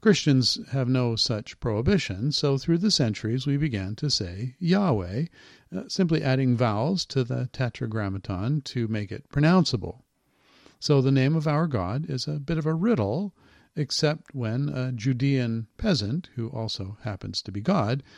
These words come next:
starts using it, and we hear it in a new way. Of course, with this new sense that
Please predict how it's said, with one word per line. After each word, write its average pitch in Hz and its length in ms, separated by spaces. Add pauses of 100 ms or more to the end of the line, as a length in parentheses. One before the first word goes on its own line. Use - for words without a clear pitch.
(180)
starts 120 440
using 170 420
it, 110 220 (120)
and 123 180
we 127 220
hear 208 360
it 107 220 (120)
in 120 180
a 117 80
new 107 240
way. 92 480 (1400)
Of - 80
course, 151 360
with 147 360
this 127 400
new 143 580
sense 135 600
that 123 420